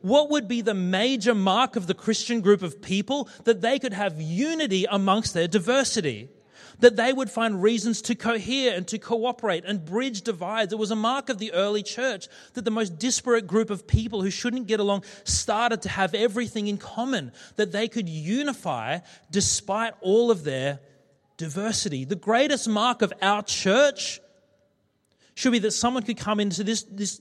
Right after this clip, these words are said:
this, this building or to Care or to any of the arms of this church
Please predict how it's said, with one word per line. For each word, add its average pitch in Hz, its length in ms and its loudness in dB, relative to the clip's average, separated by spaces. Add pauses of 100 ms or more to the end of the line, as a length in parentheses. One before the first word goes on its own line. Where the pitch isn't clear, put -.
this, 185 320 -6
this 170 240 -6
building 233 420 -2
or 170 180 2
to 151 140 -12
Care 220 480 0
or 170 80 4
to 202 220 -6
any 254 180 -2
of 226 80 -4
the 214 120 -4
arms 214 340 -2
of 196 80 -6
this 185 160 -10
church 233 520 -4